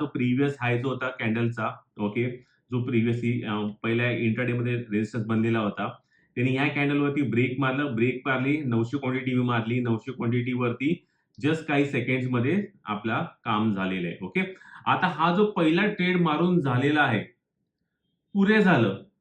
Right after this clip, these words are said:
पैसा जेवढा बनतोय, प-, जेवढं काय भेटतंय, पुरे झालं, जायचं ह्याच्यानंतर इकडे simply त्याच्यानंतर आपल्या अकाउंट्समध्ये,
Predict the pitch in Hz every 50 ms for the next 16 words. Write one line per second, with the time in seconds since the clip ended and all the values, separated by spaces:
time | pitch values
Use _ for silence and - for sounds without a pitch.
0 | _ _ _ _ - 170 160 147 - 180 185 170 160 180 170 175 185 202 175 170
1 | 180 175 175 175 180 180 180 180 180 180 180 170 151 151 143 135 139 151 165 170
2 | 180 190 185 160 156 139 139 139 - 175 175 180 175 - - 151 139 147 170 175
3 | 165 160 151 143 147 175 208 - - - - - - - 113 113 135 131 135 147
4 | - 220 208 180 160 - 170 160 165 160 165 175 - - 131 123 139 143 170 180
5 | - - 147 139 139 135 135 143 147 156 151 - - 151 143 143 143 139 135 151
6 | 160 202 240 - - _ _ _ _ - - 117 117 123 139 143 139 - 113 117
7 | 127 143 139 143 139 131 131 120 120 156 202 214 -